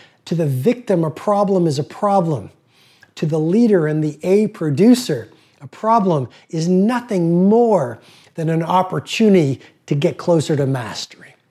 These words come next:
And so you want to reframe through practicing installing this mindset. A problem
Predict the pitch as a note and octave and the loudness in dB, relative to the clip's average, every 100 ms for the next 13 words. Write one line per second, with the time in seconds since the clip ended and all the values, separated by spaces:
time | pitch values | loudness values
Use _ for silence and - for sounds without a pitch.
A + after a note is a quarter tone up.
0 | _ _ - D#3 A3 A3 C4 B3+ B3 G#3 | _ _ -16 -6 -2 0 2 0 0 0
1 | E3 F#3 A#3 - - F#3 G3+ G#3+ F#3+ D3+ | 2 2 2 0 -10 -4 2 4 4 2
2 | A2 F#2+ - - _ - E3+ - - - | -4 -10 -18 -20 _ -4 -2 -4 -6 0
3 | A3 G#3+ - F#3+ - F#3 F3 D#3 - - | 2 2 -4 -8 -2 0 2 -2 -6 -2
4 | F#3+ F#3+ F3+ F3 - F3+ D#3+ E3+ E3 - | 0 2 2 2 0 0 2 0 -2 -4
5 | G2 - _ _ _ _ _ C3+ - G3+ | -8 -14 _ _ _ _ _ -16 -4 2
6 | G#3 G#3 A3+ G#3+ | 2 2 2 0